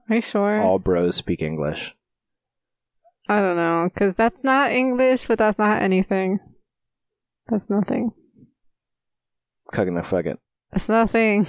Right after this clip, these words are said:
Speaker 2: It's a thing. It's the most important word in all of language.
Speaker 1: You
Speaker 2: It's
Speaker 1: don't even know what it means.
Speaker 2: the meaning of life is behind what cug nug fuck it is.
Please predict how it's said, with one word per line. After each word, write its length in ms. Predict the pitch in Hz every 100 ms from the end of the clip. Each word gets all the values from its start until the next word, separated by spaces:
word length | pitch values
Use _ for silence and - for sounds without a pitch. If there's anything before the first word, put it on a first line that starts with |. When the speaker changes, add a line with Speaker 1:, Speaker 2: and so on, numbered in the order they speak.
| -
Speaker 2:
It's 140 | 123
a 100 | 131
thing. 400 | 120 131 131 98 107
It's 180 | 139
the 80 | -
most 420 | 170 165 180 208
important 540 | 220 185 - 196 190 156
word 320 | 160 180 170
in 120 | 160
all 260 | - 143 160
of 100 | 147
language. 600 | 151 175 160 101 85 -
Speaker 1:
You 100 | - 160
Speaker 2:
It's 100 | 247
Speaker 1:
don't 80 | 269
even 140 | 262
know 120 | 269
what 120 | 277 277
it 100 | 262
means. 360 | 254 277 294
Speaker 2:
the 60 | 175
meaning 460 | 165 170 190 214 208
of 180 | 180 170
life 500 | 143 143 160 135 -
is 180 | 135 117
behind 520 | 127 135 139 139 123
what 240 | 113 117
cug 240 | - 131 117
nug 240 | 120 95
fuck 200 | - 123
it 100 | 107
is. 320 | 87 78 71